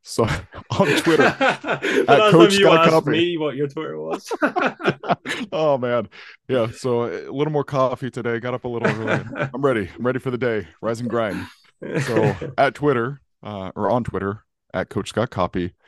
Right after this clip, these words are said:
Speaker 1: The website, scott martin media dot com. So you get n-, not too much content on the website right now, but, um, I think more specifically, if you are,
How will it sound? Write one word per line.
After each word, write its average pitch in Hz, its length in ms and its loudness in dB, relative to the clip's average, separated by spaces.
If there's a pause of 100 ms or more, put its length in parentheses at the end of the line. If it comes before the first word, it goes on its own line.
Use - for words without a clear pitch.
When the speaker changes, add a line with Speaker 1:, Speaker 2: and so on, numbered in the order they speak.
(200)
Speaker 1:
The 120 80 0
website, 117 720 0 (680)
scott - 440 -2
martin 120 360 -2
media 104 520 -2 (220)
dot 113 220 -4
com. 92 440 -6 (400)
So 87 380 -4 (400)
you 117 120 -6
get 120 220 0 (640)
n-, 131 200 -16
not 147 480 0 (100)
too - 160 -8
much 117 160 0
content 104 260 0
on 101 80 0
the 92 60 -2
website 90 360 -2
right 90 140 -2
now, 90 220 -2
but, 85 400 -6
um, 82 360 -8 (160)
I 90 40 -8
think 98 160 -6
more 98 260 -6
specifically, - 600 -8
if - 180 -10
you 92 180 -6
are, 90 400 -4